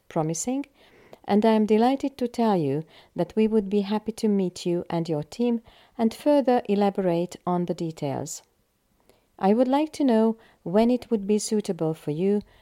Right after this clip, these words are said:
to continue our discussion. Please find attached the available dates for our meeting.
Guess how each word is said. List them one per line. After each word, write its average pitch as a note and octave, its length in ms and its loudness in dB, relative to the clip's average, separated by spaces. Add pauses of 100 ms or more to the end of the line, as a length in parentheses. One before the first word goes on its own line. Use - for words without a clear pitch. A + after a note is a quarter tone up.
(160)
to F3 100 -6
continue G#3+ 720 0
our E3+ 180 -2
discussion. D#3+ 680 -8 (920)
Please D4+ 400 0
find A3+ 260 2
attached G3 420 0
the F#3 120 0
available F3+ 540 0
dates D#3 460 -4
for F3+ 200 -4
our E3+ 140 -2
meeting. D#3 520 -6